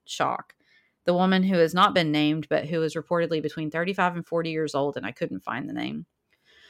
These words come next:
was exercising at the gym when tragedy struck. The clip shows a man adjusting the weights on the device before the woman positions herself to lift it.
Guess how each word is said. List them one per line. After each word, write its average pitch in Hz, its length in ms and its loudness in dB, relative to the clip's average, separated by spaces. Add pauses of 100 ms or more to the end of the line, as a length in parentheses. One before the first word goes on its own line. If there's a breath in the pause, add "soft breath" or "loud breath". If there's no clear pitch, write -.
(140)
was 175 140 0
exercising 190 680 2
at 175 120 0
the 180 40 -4
gym 160 240 -2
when 151 120 0
tragedy 151 420 -2
struck. - 380 -6
The - 60 -16
clip - 200 0
shows 190 300 0
a - 20 -2
man 160 260 0
adjusting 165 460 -2
the 190 80 0
weights 165 320 0
on 165 100 -2
the 165 60 -2
device 151 400 0
before 160 300 -2
the 160 80 -2
woman 156 320 -2
positions 147 440 -4
herself 131 320 -6
to - 80 -6
lift - 280 -2
it. - 160 -10